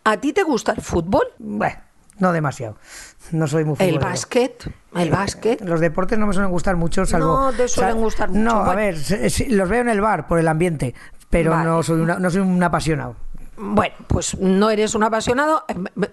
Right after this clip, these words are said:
Speaker 1: me imagino que entre nuestros oyentes habrá gente a la que le gusta mucho el fútbol.
Speaker 2: Seguro que sí.
Speaker 1: Seguro. Bueno, y gente que sigue a su equipo, ¿verdad?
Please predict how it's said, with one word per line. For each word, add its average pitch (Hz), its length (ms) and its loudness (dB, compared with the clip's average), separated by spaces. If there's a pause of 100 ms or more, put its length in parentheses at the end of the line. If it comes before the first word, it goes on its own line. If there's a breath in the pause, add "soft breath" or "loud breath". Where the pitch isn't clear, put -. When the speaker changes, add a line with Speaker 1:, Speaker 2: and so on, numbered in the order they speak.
(160)
Speaker 1:
me 214 100 2
imagino 254 560 0
que 240 80 0
entre 220 240 0
nuestros 208 440 0
oyentes 240 380 0
habrá 220 240 0
gente 262 420 -2 (320 loud breath)
a 214 120 0
la 202 120 -2
que 202 80 0
le 185 80 2
gusta 233 340 0
mucho 208 400 0
el 262 80 -12
fútbol. 202 360 -6
Speaker 2:
Seguro 135 460 2
que 131 80 -6
sí. - 140 -12 (580 loud breath)
Speaker 1:
Seguro. 170 600 2 (340)
Bueno, 247 340 -2 (100)
y 247 140 2
gente 196 340 -2
que 277 120 -4
sigue 214 260 2
a 175 60 -2
su 165 160 0
equipo, 202 440 -2
¿verdad? 151 280 -2